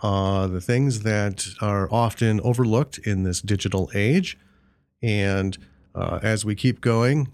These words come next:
uh, a lot of activity at the train station today, so might be some background noise. I apologize for that. Uh, they're quite busy. Old school advertising is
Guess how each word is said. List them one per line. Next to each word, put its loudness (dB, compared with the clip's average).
uh, -4
a -8
lot 4
of 2
activity 2
at -2
the -18
train 2
station 0
today, -2
so -2
might -4
be -4
some -2
background -2
noise. -2
I -4
apologize -2
for -2
that. -2
Uh, -6
they're -6
quite -4
busy. -2
Old 6
school 4
advertising 0
is 2